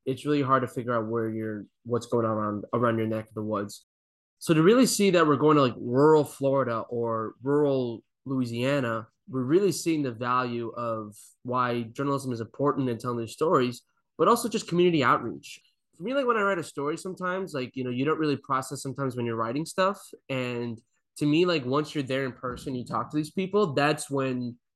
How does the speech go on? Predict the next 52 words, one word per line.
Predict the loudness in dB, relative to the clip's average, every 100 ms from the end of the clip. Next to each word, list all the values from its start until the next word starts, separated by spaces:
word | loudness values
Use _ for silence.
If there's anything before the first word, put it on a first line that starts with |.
| _ _ -10
you | -6
really | -2 0 0 0
realize, | 0 -2 -4 -6
okay, | -12 -10 -10
this | -10 -6
is | -4
a |
bigger | 0 0 0
story. | 0 0 0 0 -4
So | -4 -2 0 -4 -8 _ _ -2
that's | -2 -2
the | -4
biggest | -4 -4
takeaway | -6 -4 -4
I | -4
got. | -2 -2 0
But | 2
also | 4 4
I | 4
learned | 6 4 2
as | 0
well | 0 0 -4 -6
to | -6 -6 -10 _ -6
personally, | -6 0 2
like, | 2 2
I'm | 2 0 -2
kinda | -2 -2 0
now | 0
more | 0 0
interested | -2 -4 -6
about | -2 -2 -2
fertilizers | -6 -6 -10 -14 -14 -8
and | -4
about | 0 0
how | 2 2 2 0 0
I | 0
couldn't | 2 4
even | 4 2
tell, | 0 -2 -2
I | -4
couldn't | -2 -4
even | -2 -4
define | -6 -4 -2 -2
what | -4 -6
fertilizer | -6 -4 -6 -6
was | -2 0 0 -4 -10
at | -10
the |
beginning | -8 -6 -6
of |
the | -8
semester. | -8 -8 -8 -8 -8